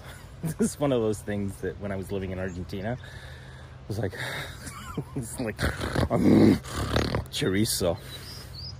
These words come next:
And it brought back so many memories. So I'm like, <laughs> mm-hmm. He's like,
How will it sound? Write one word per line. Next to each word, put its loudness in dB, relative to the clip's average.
And 0
it -2
brought -2
back -8
so -4
many -4
memories. -8
So -4
I'm 2
like, -4
<laughs> -
mm-hmm. 4
He's 0
like, 0